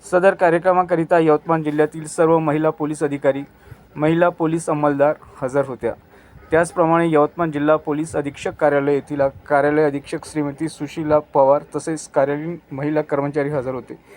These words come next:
कार्यक्रमाचे सूत्रसंचालन सहाय्यक पोलीस निरीक्षक शुभांगी गुल-, गुल्हाणे, जनसंपर्क अधिकारी, पोलीस अधीक्षक कार्यालय यवतमाळ यांनी केले. पोलीस अधीक्षक कुमार चिंता साहेब यांचे मार्गदर्शनात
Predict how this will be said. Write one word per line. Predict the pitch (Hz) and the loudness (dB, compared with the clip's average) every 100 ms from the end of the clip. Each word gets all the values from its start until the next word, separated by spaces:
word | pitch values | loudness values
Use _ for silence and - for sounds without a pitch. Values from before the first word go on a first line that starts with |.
| - _ _ _ - | -20 _ _ _ 0
कार्यक्रमाचे | 156 175 196 202 208 214 | 2 2 0 0 0 -2
सूत्रसंचालन | 208 - 190 202 202 196 151 175 165 175 | -4 -6 -8 -4 -2 -2 -2 0 0 0
सहाय्यक | 175 - 151 156 160 - | -4 0 2 2 -2 -6
पोलीस | 147 160 165 | -4 -4 -6
निरीक्षक | 151 143 143 160 151 _ - _ _ _ | -6 -6 -4 -6 -6 _ -20 _ _ _
शुभांगी | - 165 160 175 180 | -8 -2 0 0 -4
गुल-, | 151 151 - _ - | -2 -2 -4 _ -10
गुल्हाणे, | 131 156 160 175 147 165 - 131 | -2 0 2 0 -2 -8 -10 0
जनसंपर्क | 151 151 170 151 151 147 | 0 0 -6 -6 -6 -4
अधिकारी, | 156 143 147 139 151 - _ _ _ | -4 -2 0 0 -2 -12 _ _ _
पोलीस | 156 160 170 - | -4 -4 -2 -2
अधीक्षक | 147 147 - 165 | -2 -4 -8 -2
कार्यालय | 151 143 143 139 | 2 2 2 0
यवतमाळ | 139 151 165 151 | -2 -2 -4 -4
यांनी | 135 131 | -4 -6
केले. | 139 139 117 123 _ _ _ - _ _ | -6 -8 -8 -12 _ _ _ -20 _ _
पोलीस | - 185 208 | -2 0 2
अधीक्षक | 208 175 170 214 175 | 0 0 -2 -4 -4
कुमार | 175 175 170 | -2 -2 -2
चिंता | 180 160 160 185 - - | -2 -2 2 2 0 -2
साहेब | 160 156 151 | 2 2 4
यांचे | 160 151 - 170 | 0 0 -6 -6
मार्गदर्शनात | 160 143 139 147 147 160 | -2 -2 -2 -4 -4 -4